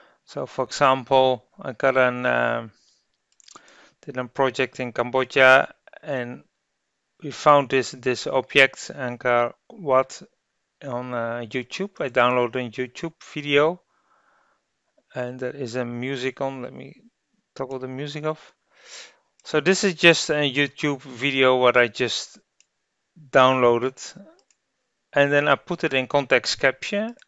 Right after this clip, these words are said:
and then this is the output of the model. You can also, of course, capture. We have users who capture, we, who capture with, uh, with video, because it's sometimes easier to do than photos. But yeah, it's not really,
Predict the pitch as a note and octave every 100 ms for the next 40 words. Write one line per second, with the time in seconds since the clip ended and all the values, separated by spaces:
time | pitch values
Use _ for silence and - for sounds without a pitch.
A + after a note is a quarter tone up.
0 | - C3+ B2 B2 A2+ A#2 A2 B2 A2+ -
1 | B2 A#2+ A#2 - A#2+ A#2 A2+ A#2+ A#2 A#2+
2 | B2+ _ _ _ _ _ _ _ _ _
3 | _ _ _ _ _ _ - F#3+ F3 D3
4 | E3 C3 - - C#3+ - - D3 C#3+ C#3+
5 | C#3 D3 C3 D#3 C#3+ C#3 A#2+ - C#3+ -
6 | - D3+ B2+ B2+ C3 C#3+ D3+ C#4 _ _
7 | D3+ B2+ - D3+ - - E3+ E3+ E3 D#3+
8 | - F#3 F3+ F3+ F3+ F3 _ _ _ _
9 | _ _ _ - - _ _ - D#3+ -
10 | F#3 F3 F3+ G3+ - B2 A2 A#2+ - -
11 | - A#2 A2+ A2 - C#3+ A#2 A#2 A#2+ A#2
12 | B2 B2 A#2+ A#2+ A#2+ - C3 B2+ C3+ D3
13 | - _ B2 _ D3 A#2+ - - - A#2+
14 | A2 - A#2+ A2+ G#2+